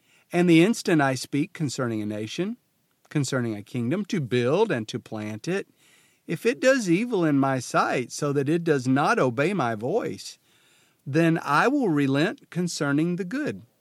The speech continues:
with which I said I will benefit them.'" Okay, now let's just stay on nine and ten, because in, uh, eight, nine, and ten, 'cause in the translation, the translator has tried to help,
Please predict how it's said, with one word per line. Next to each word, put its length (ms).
with 280
which 260
I 160
said 440
I 160
will 160
benefit 720
them.'" 320
Okay, 280
now 240
let's 220
just 180
stay 220
on 280
nine 420
and 200
ten, 560
because 800
in, 500
uh, 160
eight, 240
nine, 180
and 140
ten, 180
'cause 240
in 140
the 80
translation, 800
the 100
translator 800
has 260
tried 520
to 300
help, 520